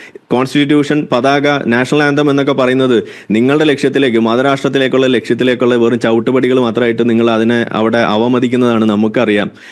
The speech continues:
അപ്പൊ അത് നിങ്ങൾ അറിയില്ല എന്നുണ്ടെങ്കിൽ അത് എൻ്റെ വിഷയമല്ല, അത് നിങ്ങളുടെ പ്രശ്നമാണ്. നിങ്ങൾ ഈ സാധനമൊക്കെ എഴുതി വെച്ചിട്ടുണ്ട്, നിങ്ങൾ ഇതൊക്കെയാണ് കൊണ്ടു നടക്കുന്നത്, നിങ്ങളുടെ ഉള്ളിലിരിപ്പ്, നിങ്ങൾ ഈ നീലക്കുറുക്കനാണ്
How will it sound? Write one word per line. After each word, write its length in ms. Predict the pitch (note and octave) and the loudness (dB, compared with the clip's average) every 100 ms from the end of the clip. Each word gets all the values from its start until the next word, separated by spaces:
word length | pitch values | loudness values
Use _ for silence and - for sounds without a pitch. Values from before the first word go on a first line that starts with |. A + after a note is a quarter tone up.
| - | -6
അപ്പൊ 140 | B2 C3 | -2 0
അത് 220 | D#3+ D#3 | 2 2
നിങ്ങൾ 300 | C#3+ F3 G3 | 2 2 4
അറിയില്ല 340 | E3+ E3+ E3 | 4 4 4
എന്നുണ്ടെങ്കിൽ 360 | D#3 C#3+ C#3 C3+ | 2 0 0 0
അത് 120 | C3 | 0
എൻ്റെ 200 | A#2+ C3 | 0 2
വിഷയമല്ല, 460 | B2 A#2+ G2 F2+ E2+ - - - - | 0 0 0 0 -4 -12 -14 -10 -6
അത് 200 | B2+ C3 | -2 0
നിങ്ങളുടെ 280 | B2+ C#3 D3+ | 0 0 0
പ്രശ്നമാണ്. 480 | B2 - G#2+ G2 G2 - - | -2 -2 -2 -2 -4 -8 -2
നിങ്ങൾ 220 | C3+ F3+ | 2 4
ഈ 100 | F3 | 4
സാധനമൊക്കെ 400 | F3 D#3 D#3 D3+ | 2 2 0 2
എഴുതി 220 | C#3+ C#3 D3 | 2 4 2
വെച്ചിട്ടുണ്ട്, 420 | C3 C#3 C3 B2+ | 2 0 2 2
നിങ്ങൾ 320 | C3+ B2+ C#3 | 2 2 2
ഇതൊക്കെയാണ് 460 | C3+ C3+ C3+ C3+ C3+ | 0 0 -2 -4 -4
കൊണ്ടു 280 | - B2+ D3 | -2 0 2
നടക്കുന്നത്, 420 | C#3+ C3 C3+ C3 | 0 0 0 2
നിങ്ങളുടെ 200 | B2 B2+ | 2 4
ഉള്ളിലിരിപ്പ്, 580 | B2 C3+ D3+ C#3 A#2 B2+ | 4 4 4 2 2 0
നിങ്ങൾ 280 | B2 C3 C#3+ | 2 2 2
ഈ 160 | C#3 | 2
നീലക്കുറുക്കനാണ് 880 | C#3 B2+ C3 C3 C3+ C#3+ C#3+ B2+ C3 | 2 2 0 0 0 0 0 0 0